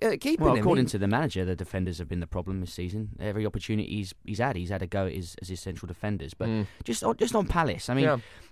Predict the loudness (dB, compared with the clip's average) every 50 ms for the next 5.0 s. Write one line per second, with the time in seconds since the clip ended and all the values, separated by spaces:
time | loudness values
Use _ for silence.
0 | -8 -2 -2 0 0 0 2 2 2 2 2 2 0 0 0 0 0 -2 0 0
1 | 0 2 0 0 -2 0 2 2 2 2 0 -2 -2 -2 0 0 2 2 0 0
2 | 0 0 0 0 0 0 0 -4 -6 -6 -8 -6 -4 -4 -4 -2 -4 -6 -6 -4
3 | -2 -2 0 0 0 -2 -2 -4 -4 -4 -4 -4 -4 -6 -6 -8 -6 -4 -2 -2
4 | -2 -4 -4 -4 -4 -4 -4 -4 -4 -2 -2 -2 -4 -4 -6 -4 -2 -2 -2